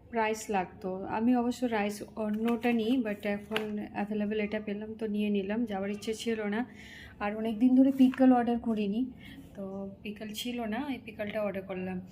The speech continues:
আর হচ্ছে আমার ময়দা লাগতো, তো ময়দা নিলাম। আর হচ্ছে একটা শেজওয়ানে ফ্রাইড রাইস মশলা, কখন বাচ্চাটাকে ফ্রাইড রাইস বানিয়ে দিলে এই মশলাটা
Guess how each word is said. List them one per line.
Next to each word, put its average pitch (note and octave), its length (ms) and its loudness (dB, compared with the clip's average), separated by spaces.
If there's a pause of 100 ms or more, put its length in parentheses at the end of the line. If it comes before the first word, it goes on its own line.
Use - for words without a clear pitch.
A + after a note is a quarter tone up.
(460)
আর G3 200 -4
হচ্ছে G3+ 360 -2
আমার G#3+ 260 4
ময়দা G3+ 260 2
লাগতো, A3 520 2 (520)
তো G3+ 280 -6
ময়দা G3+ 320 -2
নিলাম। G#3+ 340 0 (1080)
আর F#3+ 240 -2
হচ্ছে G#3 240 -2
একটা G#3 200 2 (120)
শেজওয়ানে G#3+ 540 4
ফ্রাইড G3 420 2 (260)
রাইস G3 320 0
মশলা, F#3+ 420 -2
কখন G3 320 -4
বাচ্চাটাকে G3 440 -6
ফ্রাইড F#3+ 400 -4
রাইস F#3+ 200 -4
বানিয়ে F#3+ 240 -2
দিলে A#3+ 260 -2 (1000)
এই G#3+ 80 -6
মশলাটা G3 800 -2